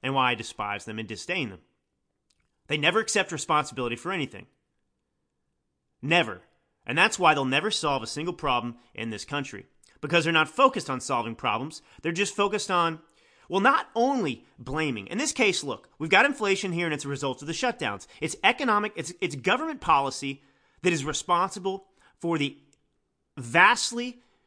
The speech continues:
uh, um, increased prices in those categories of food that we buy. It's their fault. And what's the solution of the government? Well, they point the finger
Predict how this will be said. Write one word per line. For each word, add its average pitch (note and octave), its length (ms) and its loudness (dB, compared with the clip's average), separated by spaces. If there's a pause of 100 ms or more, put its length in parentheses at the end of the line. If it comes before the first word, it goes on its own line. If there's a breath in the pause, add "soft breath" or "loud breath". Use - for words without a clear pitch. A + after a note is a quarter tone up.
(140 soft breath)
uh, - 40 -2
um, C3 1000 4
increased G3+ 560 -2
prices D3 480 -4 (720)
in D#3+ 220 2
those C3 340 -2 (280)
categories D#3+ 580 0
of F#3 100 -14
food - 380 -2
that C3 100 -8
we B2 80 -8
buy. G2+ 320 -8 (220)
It's - 180 -4
their A#3 300 4
fault. A#3 520 -4
And D#3+ 120 -2
what's A#3 220 0
the - 100 -8
solution A3 520 -2
of G3 60 -4
the E3+ 80 -6
government? C4 520 -4 (1400)
Well, E3+ 140 2
they E3 100 6
point B3 300 0
the G#4+ 80 0
finger G3+ 500 -6